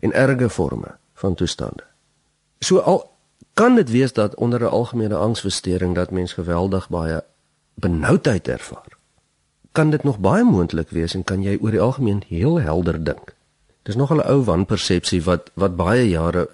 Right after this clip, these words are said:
deur die lewe kom. Dat as jy met iets sukkel, sê dit iets van wie jy is. Dit kan so wees, maar is baie keer nie die geval nie. Baie mense, en ek wil amper waag om te sê die meeste mense,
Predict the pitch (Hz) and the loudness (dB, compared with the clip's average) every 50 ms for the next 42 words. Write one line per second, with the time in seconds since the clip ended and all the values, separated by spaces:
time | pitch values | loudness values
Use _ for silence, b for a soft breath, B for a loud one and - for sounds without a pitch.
0 | _ _ - - 98 90 82 92 82 87 82 80 76 80 78 - - - - - | _ _ -8 -4 -2 -2 -2 -2 -2 0 0 0 -2 -2 -4 -4 -4 -6 -6 -10
1 | B B B B B B B B B _ - 123 123 - - - 156 175 - - | B B B B B B B B B _ -2 0 0 -2 -4 -4 -4 -2 -2 -2
2 | - 160 160 175 165 131 135 135 - - 127 - - - - 127 - - - - | 0 0 2 2 2 2 0 0 -2 -2 -2 -2 0 0 0 0 0 0 -2 -4
3 | - - _ _ _ - - - 143 135 135 135 139 131 - - - 113 113 - | -4 -8 _ _ _ -6 -2 0 2 2 2 2 2 0 0 0 0 0 0 0
4 | - - - 113 113 107 98 87 85 95 95 92 90 90 92 - - 95 78 - | -2 -4 -2 0 0 0 0 0 2 2 2 2 2 2 0 0 0 -2 -2 -2
5 | - - - - _ _ _ _ _ _ _ _ _ _ _ - - 110 - - | -4 -6 -6 -8 _ _ _ _ _ _ _ _ _ _ _ -10 -10 -10 -6 -2
6 | - 123 117 120 117 - 143 127 110 104 120 160 185 - B B B B - 117 | 2 2 4 4 2 2 0 0 2 2 0 0 -2 -6 B B B B -2 0
7 | 120 139 131 - 101 98 98 120 156 165 - - 98 85 82 85 87 90 90 92 | 0 0 -2 -2 -2 0 2 2 2 2 0 0 -2 -2 0 0 0 0 0 0
8 | 85 - - 78 - - 67 - - - - _ _ _ _ _ _ _ _ _ | -2 -2 -4 -6 -6 -6 -6 -8 -8 -12 -20 _ _ _ _ _ _ _ _ _
9 | _ _ _ _ _ _ - - 123 139 143 135 107 90 - - - - - - | _ _ _ _ _ _ 0 2 4 4 4 4 4 2 -2 -6 -12 -18 -20 -20
10 | _ _ _ _ - 101 98 98 - 95 90 - _ _ _ _ - - 185 160 | _ _ _ _ -6 -4 -4 -2 -2 -2 -4 -4 _ _ _ _ 0 2 2 2
11 | 165 131 98 95 90 95 98 92 87 - - 80 - - 90 87 82 80 87 87 | 2 2 2 2 2 2 0 -2 -4 -6 -8 -10 -6 -4 -2 -2 -2 -2 -2 -2
12 | 87 90 90 92 87 - - 95 82 73 57 50 - - | 0 2 2 2 0 0 -2 -2 -4 -4 -6 -8 -10 -12